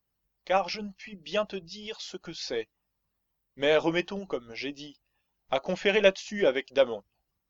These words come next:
Cette discussion demande en effet beaucoup de temps, n'est-ce pas ?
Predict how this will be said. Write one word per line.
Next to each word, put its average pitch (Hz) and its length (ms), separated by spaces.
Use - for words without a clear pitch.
Cette 156 260
discussion 190 520
demande 202 300
en 165 100
effet 165 380
beaucoup 202 440
de 160 140
temps, - 260
n'est-ce - 140
pas ? 170 240